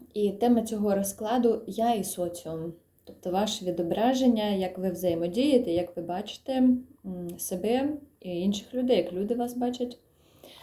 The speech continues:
Такий, ну, мені здається, така цікава тема.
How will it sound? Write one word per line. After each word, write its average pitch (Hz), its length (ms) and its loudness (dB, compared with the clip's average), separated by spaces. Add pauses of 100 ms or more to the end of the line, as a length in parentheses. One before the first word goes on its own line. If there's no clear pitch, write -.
(760)
Такий, 185 500 -4 (840)
ну, 269 220 -2 (1080)
мені 220 300 6
здається, 233 440 4
така 202 240 -4
цікава 165 480 -2
тема. 170 440 -4